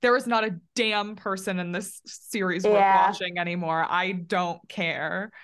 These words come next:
Speaker 2: I mean, I love Daddy Butcher and will until I die,
Speaker 1: <laughs>
Speaker 2: but that's just more of a personal <laughs> preference for me.
Speaker 1: That's fair. <laughs>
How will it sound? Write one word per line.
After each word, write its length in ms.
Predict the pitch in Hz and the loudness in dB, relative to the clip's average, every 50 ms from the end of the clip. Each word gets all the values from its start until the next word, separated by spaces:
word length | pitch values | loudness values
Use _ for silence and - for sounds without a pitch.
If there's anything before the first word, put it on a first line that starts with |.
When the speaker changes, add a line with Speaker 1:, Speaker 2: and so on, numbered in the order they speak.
| - - - | -4 2 4
Speaker 2:
I 120 | 254 254 254 | 4 4 4
mean, 440 | 262 262 262 262 254 247 240 226 - - - | 4 4 6 6 6 6 6 4 2 0 2
I 180 | 226 226 233 233 | 2 4 6 6
love 260 | 226 220 214 202 - | 6 6 4 4 4
Daddy 280 | 214 190 180 185 185 | 2 2 2 2 0
Butcher 540 | 180 - 165 170 - - 180 170 170 156 - - | 0 0 -2 -2 -2 -2 0 0 2 0 0 0
and 320 | - 185 185 170 170 - - - | 2 2 2 0 -2 -6 -6 -4
will 320 | 202 190 202 190 180 180 | 0 4 6 6 6 6
until 300 | 180 190 - - 190 175 | 4 2 2 2 2 4
I 120 | 160 175 185 | 4 2 4
die, 440 | 185 185 151 156 156 - - - 190 | 4 2 2 2 2 2 2 2 0
Speaker 1:
<laughs> 120 | 185 - | 2 2
Speaker 2:
but 360 | 214 208 202 190 175 220 - - _ - 196 - | 4 4 6 4 4 0 -4 -10 _ -14 -2 0
that's 300 | 226 233 233 233 - - | 0 0 2 0 2 2
just 200 | 233 233 - 220 | 2 2 2 2
more 160 | 208 208 196 | 4 4 4
of 80 | 190 190 | 4 2
a 60 | 190 | -2
personal 440 | - - 196 190 190 - 185 165 170 | 0 2 2 2 2 2 0 0 0
<laughs> 80 | - - | 0 -2
preference 460 | 185 - - - - 208 202 208 - | -4 -4 -4 -2 -2 -2 0 0 -2
for 140 | - 202 180 | 0 0 0
me. 380 | 175 180 175 165 156 - - - _ _ _ 381 330 - 320 | 0 0 2 2 0 0 -2 -8 _ _ _ -4 0 2 2
Speaker 1:
That's 280 | 185 139 - 339 339 - | 2 4 2 0 2 2
fair. 340 | 392 - 165 466 403 - - 554 - - _ | 0 2 4 2 2 2 0 -2 -2 -2 _
<laughs> 460 | 330 302 - 359 294 - - 339 320 | -6 -2 0 0 0 2 0 -4 -4